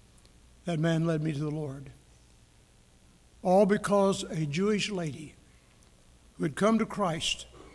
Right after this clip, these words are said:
loved Jesus more than anybody else.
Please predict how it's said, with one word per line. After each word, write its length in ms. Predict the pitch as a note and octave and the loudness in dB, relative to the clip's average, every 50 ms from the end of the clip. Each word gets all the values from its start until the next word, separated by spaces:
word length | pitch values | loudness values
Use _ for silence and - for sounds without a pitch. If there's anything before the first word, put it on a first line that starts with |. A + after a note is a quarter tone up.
| - - - - - - - - - - - - - - - _ - | -20 -20 -20 -20 -20 -20 -20 -20 -20 -20 -20 -20 -20 -20 -20 _ -6
loved 300 | E3 D#3+ E3 E3+ E3 D3+ | -2 0 0 0 0 0
Jesus 540 | C3+ F#3 G#3 F#3+ D#3 B2+ D#3+ D3 C3 - - | -2 0 2 2 2 0 -2 -4 -6 -6 -4
more 200 | D3+ D#3 D#3+ D#3 | -2 -2 -2 -2
than 120 | D3+ D#3 | -2 -2
anybody 360 | D3 D#3 E3 D#3 D#3+ E3 F3 F3+ | -4 -4 -4 -4 -4 -4 -6 -6
else. 380 | E3+ - D3+ - - - - | -8 -10 -12 -14 -16 -16 -18